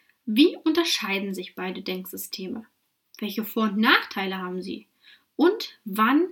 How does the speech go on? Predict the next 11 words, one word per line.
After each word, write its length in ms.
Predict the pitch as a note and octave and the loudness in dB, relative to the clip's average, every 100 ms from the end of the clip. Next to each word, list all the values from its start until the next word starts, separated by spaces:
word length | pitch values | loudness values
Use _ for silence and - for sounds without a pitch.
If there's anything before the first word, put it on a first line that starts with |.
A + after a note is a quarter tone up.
| - - | -6 -4
setze 320 | A3 A3 - | -2 -2 -2
ich 240 | G3+ G3+ | -4 -6
welches 440 | F#3+ G3 F#3+ A#3 - | -6 -6 -6 -8 -8
ein? 360 | B3 A#3+ G#3 G#3 _ _ _ _ _ _ _ _ _ _ _ _ _ - - _ - | -6 -6 -8 -12 _ _ _ _ _ _ _ _ _ _ _ _ _ -20 -20 _ 0
Denksystem 640 | C#4+ D#4 B3+ - G3+ G3 - | 0 0 -4 -4 -8 -4 2
eins, 520 | D4+ E4+ F4 - - _ _ - | 4 4 0 -4 -14 _ _ -4
die 100 | - | -2
Intuition, 840 | A3 G3 G3 - A#3+ A#3+ B3 C4 - - _ _ - | -2 -4 -4 -2 0 0 0 0 -6 -20 _ _ -2
ist 380 | C#4 C4+ - - _ - | -2 -2 -8 -12 _ -12
schnell, 540 | - - C4+ D4+ F4 E4+ _ _ _ _ _ | -4 0 2 2 0 -4 _ _ _ _ _
emotional, 880 | A#3 A3 G#3 - G#3 G#3 G#3+ C4 E4 | 0 2 0 -6 -8 -4 0 0 0